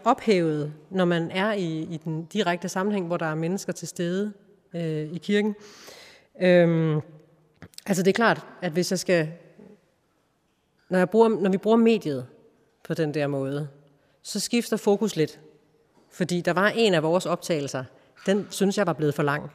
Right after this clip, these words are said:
Altså, da jeg selv hørte den, der sad jeg og tænkte, "Okay, <clears throat> kom nu videre," ikke?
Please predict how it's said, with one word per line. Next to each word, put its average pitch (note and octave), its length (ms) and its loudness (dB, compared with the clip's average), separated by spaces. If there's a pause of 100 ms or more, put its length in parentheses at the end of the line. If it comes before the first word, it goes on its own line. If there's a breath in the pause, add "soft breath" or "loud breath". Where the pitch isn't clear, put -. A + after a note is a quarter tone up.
(120)
Altså, E3+ 160 -6
da E3+ 120 0
jeg D#3 120 0
selv A3 260 0
hørte G3+ 380 2
den, D#3 140 -6 (360)
der F3+ 60 -4
sad F3+ 240 0
jeg D#3 120 0
og D3 60 -4
tænkte, E3+ 380 -6 (1500 loud breath)
"Okay, F#3+ 400 -4 (340 loud breath)
<clears throat> F#3 340 2
kom G#3+ 160 4
nu G3 140 6
videre," D#3 380 -2
ikke? A3 160 0